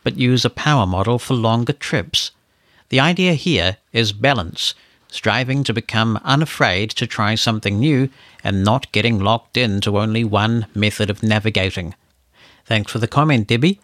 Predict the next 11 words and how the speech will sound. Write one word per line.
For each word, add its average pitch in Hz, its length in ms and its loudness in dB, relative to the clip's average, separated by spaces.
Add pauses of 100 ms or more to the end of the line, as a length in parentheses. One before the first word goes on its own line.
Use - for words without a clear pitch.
You've 98 180 0
raised 143 240 0
an 104 80 2
interesting 110 440 -2
question 147 440 -4
for - 160 -10
me, 85 140 -4
though. 85 240 -4 (340)
You 113 120 0
talk 120 220 -4
about 98 420 -2